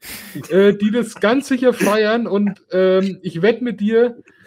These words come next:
dass so mancher Oligarch oder Oligarchenfrau <laughs> oder Oligarchenkind, äh,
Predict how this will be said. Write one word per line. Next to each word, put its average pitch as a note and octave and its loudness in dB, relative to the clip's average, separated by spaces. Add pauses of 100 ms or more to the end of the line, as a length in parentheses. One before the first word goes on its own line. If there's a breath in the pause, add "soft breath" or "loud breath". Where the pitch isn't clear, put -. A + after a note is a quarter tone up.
(140 soft breath)
dass F3+ 0
so G3 2
mancher G3+ -2
Oligarch G3+ 0
oder F#3+ -2
Oligarchenfrau F#3+ 0
<laughs> - -2
oder G#3 -2
Oligarchenkind, G3+ -2
äh, G3 2